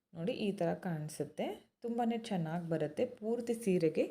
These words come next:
ಇದೇ ಥರ ಮಾಡಿ ನೋಡಿ ಫ್ರೆಂಡ್ಸ್. ಈ ಡಿಸೈನ್ಗೆ ತ್ರೀ ಹಂಡ್ರೆಡ್ ಅರೌಂಡ್ ಚಾರ್ಜ್ ಮಾಡ್ಕೋಬೋದು.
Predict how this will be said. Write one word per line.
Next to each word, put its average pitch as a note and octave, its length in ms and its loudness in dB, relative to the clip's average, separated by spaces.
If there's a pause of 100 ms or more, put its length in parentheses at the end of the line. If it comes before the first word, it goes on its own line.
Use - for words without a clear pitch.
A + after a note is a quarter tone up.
(460)
ಇದೇ F#3+ 320 6
ಥರ G#3 180 2 (100)
ಮಾಡಿ D3+ 340 -2
ನೋಡಿ D3 280 -2
ಫ್ರೆಂಡ್ಸ್. D4 340 -6 (360)
ಈ C#4+ 160 -2
ಡಿಸೈನ್ಗೆ F3+ 580 2
ತ್ರೀ A#3+ 300 -2
ಹಂಡ್ರೆಡ್ F#3 440 4
ಅರೌಂಡ್ F3 340 0
ಚಾರ್ಜ್ E3 380 0
ಮಾಡ್ಕೋಬೋದು. D3+ 600 2